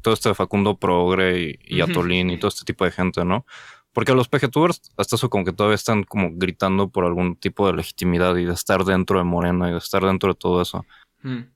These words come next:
Speaker 1: Y es como, "Déjenme entrar a las mañaneras". Creo que ya los dejaron entrar.
Speaker 2: Neta, ugh. Pero, o sea, pero sí se notaba esta desesperación de ellos porque era así, era como, sí era de que de plano se sacaban como cualquier teoría de conspiración para justificar cosas. Y
Speaker 1: Sí, sí, sí.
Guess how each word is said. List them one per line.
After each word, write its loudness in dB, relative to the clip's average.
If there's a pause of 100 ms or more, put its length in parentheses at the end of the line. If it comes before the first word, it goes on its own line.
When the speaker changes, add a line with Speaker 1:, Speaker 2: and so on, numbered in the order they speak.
Speaker 1:
Y -2
es -2
como, 2
"Déjenme 4
entrar 2
a 2
las 0
mañaneras". 2
Creo -2
que 0
ya 4
los 0
dejaron -2
entrar. -6 (220)
Speaker 2:
Neta, -8
ugh. -6 (440)
Pero, 2
o 0
sea, 0
pero 0
sí 0
se -4
notaba 0
esta 0
desesperación -4
de -2
ellos -4
porque -10
era -6
así, -6
era -6
como, -10 (160)
sí -2
era 2
de 0
que -4
de -2
plano 2
se -2
sacaban -2
como -8
cualquier -2
teoría -4
de -4
conspiración -6
para -6
justificar -10
cosas. -6 (140)
Y 2
Speaker 1:
Sí, 4
sí, -2
sí. -6